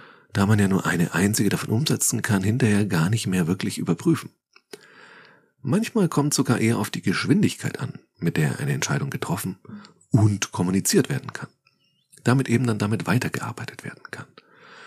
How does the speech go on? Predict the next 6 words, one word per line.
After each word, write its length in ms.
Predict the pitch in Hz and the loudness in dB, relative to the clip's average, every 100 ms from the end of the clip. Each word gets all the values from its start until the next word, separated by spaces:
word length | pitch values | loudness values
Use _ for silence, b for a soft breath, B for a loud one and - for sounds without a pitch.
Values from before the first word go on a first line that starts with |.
| B 104 | B 0
und 200 | 104 - | 0 0
keine 340 | 98 98 - - | -2 0 -2 -2
Unsicherheit 640 | 117 135 - - 76 - - | 2 4 2 -4 -8 -10 -12
entsteht. 480 | - - - - B B B B B | -10 -10 -12 -18 B B B B B
Weil 160 | 139 131 | -8 -2
Unsicherheit 880 | - 160 190 135 131 123 123 123 - | 4 4 4 2 4 6 4 2 -8